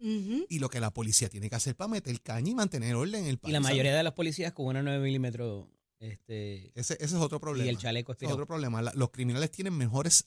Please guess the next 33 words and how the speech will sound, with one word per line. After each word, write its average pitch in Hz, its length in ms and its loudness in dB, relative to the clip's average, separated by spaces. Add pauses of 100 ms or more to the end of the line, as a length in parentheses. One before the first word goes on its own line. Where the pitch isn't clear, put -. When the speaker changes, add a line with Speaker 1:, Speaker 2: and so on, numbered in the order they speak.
Speaker 2:
armas 156 400 -6
Speaker 1:
Pero 220 180 2
fíjate, 220 440 -2
Speaker 2:
que 165 60 -4
la 113 120 0
Speaker 1:
Jorge, 208 120 0
Speaker 2:
policía. 98 380 -4 (240)
Speaker 1:
pero, 196 280 -2
pero 196 240 0
fíjate, 165 480 -4 (100)
ahí 214 220 -2
es 240 80 0
donde 269 240 0
a 233 80 -2
mí 240 120 0
me, 170 360 -6
me, 143 360 -20
me, 170 160 -20 (180)
obviamente 285 340 -2
ellos 247 160 -2
no 277 100 -6
lo 247 100 -4
pueden 240 300 -6
aceptar, 170 560 -12
porque 175 240 -16
fue - 140 -14
que - 60 -8
estuvimos 247 380 -2
aquí 254 200 -4
en 247 60 -4
entrevista 220 680 -6
al 202 120 -16
coronel 196 440 -8